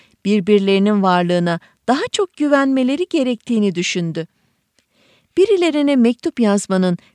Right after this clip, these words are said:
telefon etmenin, mesaj çekmenin yetmeyeceği bu boşluğu, içerideki eşyaların varlığı, bu eşyaların bir zamanlar yaşamış oldukları hayatın saklı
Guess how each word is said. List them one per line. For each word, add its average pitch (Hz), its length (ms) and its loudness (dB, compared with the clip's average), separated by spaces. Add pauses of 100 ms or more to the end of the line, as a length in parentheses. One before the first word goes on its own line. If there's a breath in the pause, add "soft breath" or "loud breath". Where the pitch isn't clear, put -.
telefon 320 440 0
etmenin, 208 500 0 (260 soft breath)
mesaj 339 400 -2
çekmenin 294 500 -2
yetmeyeceği 214 840 0
bu 180 140 -6
boşluğu, 180 500 -2 (260 loud breath)
içerideki 349 720 -2
eşyaların 226 760 0
varlığı, 170 520 0 (420 soft breath)
bu - 180 -2
eşyaların 285 800 0
bir 311 160 0
zamanlar 262 680 0 (340 soft breath)
yaşamış 320 520 -2
oldukları 233 500 -2
hayatın 208 640 0 (280 soft breath)
saklı - 500 -4